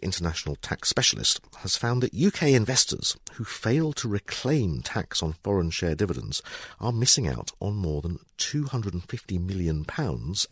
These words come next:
every year. It's because most foreign countries impose a withholding tax before dividends are paid out to overseas shareholders, and they leave it up to those investors to reclaim anything that they are owed.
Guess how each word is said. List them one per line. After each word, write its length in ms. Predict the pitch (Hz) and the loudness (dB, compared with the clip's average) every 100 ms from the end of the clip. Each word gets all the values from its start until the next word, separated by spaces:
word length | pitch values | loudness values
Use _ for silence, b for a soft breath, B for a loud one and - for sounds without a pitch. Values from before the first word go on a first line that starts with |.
| - | -4
every 340 | 67 71 95 | -6 -2 -2
year. 360 | 110 180 143 60 - _ - - B B B B B | 4 6 6 2 -10 _ -20 -18 B B B B B
It's 120 | - | 0
because 360 | 170 190 165 - | 6 8 8 6
most 360 | 139 202 - | 8 8 8
foreign 320 | - 156 139 | 4 8 8
countries 500 | - 80 - 62 69 | 6 2 0 -2 0
impose 460 | 87 82 - 78 82 | -2 -2 0 2 4
a 100 | 90 | 2
withholding 720 | 80 98 - - 160 120 78 | 2 2 2 6 8 8 4
tax 400 | - 69 - - | 2 -4 -2 -4
before 360 | - - 78 80 | -4 -2 0 0
dividends 460 | 71 67 71 71 | -2 -2 -2 -2
are 140 | - - | -4 -8
paid 280 | - 57 | -8 -6
out 180 | 64 - | -6 -8
to 120 | - - | -10 -6
overseas 440 | 65 65 - - | -6 -2 -4 -2
shareholders, 760 | - - 139 143 95 71 64 - B B B B | -4 0 4 6 6 4 0 -2 B B B B
and 100 | 98 | 4
they 60 | 131 | 6
leave 240 | 123 156 | 8 6
it 80 | 143 | 6
up 140 | 127 | 4
to 100 | - | 4
those 220 | 113 113 104 | 6 8 8
investors 680 | 98 165 - - - - - | 4 6 6 6 0 -2 -2
to 120 | - 87 | -6 -4
reclaim 680 | 80 - - 101 98 76 71 | -6 -6 -2 2 2 2 -2
anything 400 | - - - 73 | -6 -8 -8 -6
that 140 | 87 | -6
they 120 | - | -4
are 160 | 82 87 | -4 -4
owed. 420 | - 156 113 80 | 6 8 10 8